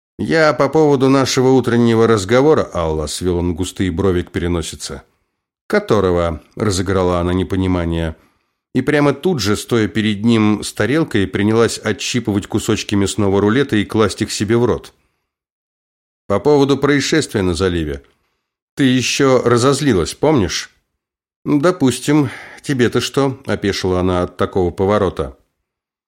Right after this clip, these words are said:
«Просто хотел сказать тебе». «Не надо». Тимур привалился спиной к двери и смотрел на нее как-то нехорошо, не по-доброму. «Не надо что?»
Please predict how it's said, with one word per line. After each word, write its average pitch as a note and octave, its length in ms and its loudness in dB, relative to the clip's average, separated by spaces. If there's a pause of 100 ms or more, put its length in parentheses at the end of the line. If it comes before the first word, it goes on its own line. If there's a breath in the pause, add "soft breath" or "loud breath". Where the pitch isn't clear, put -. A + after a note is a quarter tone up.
(360)
«Просто D3 600 2
хотел C#3+ 380 0
сказать D3+ 480 0
тебе». C2+ 380 -10 (420)
«Не G#2 320 0
надо». A#2+ 460 0 (340)
Тимур G2+ 360 0
привалился F#2 580 -2
спиной F#2+ 340 -2
к E2+ 60 -6
двери G2 420 0
и E2+ 240 -6
смотрел F#2+ 460 -2
на F#2 80 0
нее F#2 240 0
как-то - 280 -6
нехорошо, F#2 600 -2
не F#2 120 0
по-доброму. E2 720 -4 (1160)
«Не B2 240 2
надо C3 580 2
что?» - 600 -2